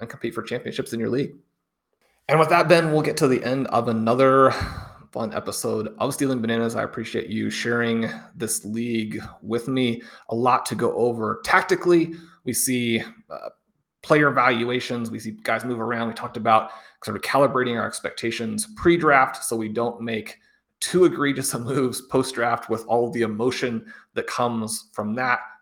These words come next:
Talked about prospects, talked about dynasty, talked about trade value. Had a lot of fun with this pre-N F L draft,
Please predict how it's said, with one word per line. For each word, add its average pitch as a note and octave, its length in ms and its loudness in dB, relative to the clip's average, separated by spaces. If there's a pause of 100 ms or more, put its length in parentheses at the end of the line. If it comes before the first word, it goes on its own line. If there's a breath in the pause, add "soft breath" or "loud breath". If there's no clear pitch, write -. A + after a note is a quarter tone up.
(120)
Talked D#3 200 2
about - 240 4
prospects, B2+ 520 0
talked - 220 -2
about - 200 0
dynasty, A#2+ 380 -2
talked - 240 -4
about B2 200 0
trade A#2+ 240 -2
value. A2+ 440 2 (360 soft breath)
Had C#3+ 140 4
a C#3+ 40 4
lot C3+ 200 6
of - 60 -12
fun A#2+ 240 2
with A2+ 140 -2
this G#2+ 160 -2
pre-N D3+ 300 2
F C3 120 -6
L B2 120 4
draft, A2+ 460 -2